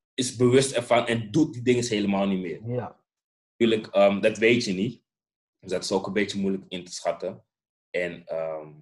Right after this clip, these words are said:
Speaker 1: daarom is het gewoon voor degene zelf om in te schatten van, "Oké, is goed, wil ik het gewoon publiekelijk doen? Om eventueel anderen te beschermen, mocht hij het nog doen?" Maar, ehm, dat is echt voor degene om het zelf in te schatten.
Speaker 2: Ja, ja, zeker. En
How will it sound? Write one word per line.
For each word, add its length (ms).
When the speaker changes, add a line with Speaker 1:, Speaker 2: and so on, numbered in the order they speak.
Speaker 1:
daarom 380
is 80
het 120
gewoon 180
voor 120
degene 360
zelf 340
om 120
in 160
te 60
schatten 260
van, 80
"Oké, 120
is 160
goed, 160
wil 160
ik 120
het 200
gewoon 260
publiekelijk 580
doen? 400
Om 280
eventueel 720
anderen 240
te 120
beschermen, 360
mocht 300
hij 80
het 100
nog 200
doen?" 180
Maar, 260
ehm, 360
dat 120
is 60
echt 160
voor 100
degene 240
om 60
het 100
zelf 200
in 140
te 60
schatten. 340
Speaker 2:
Ja, 440
ja, 280
zeker. 580
En 640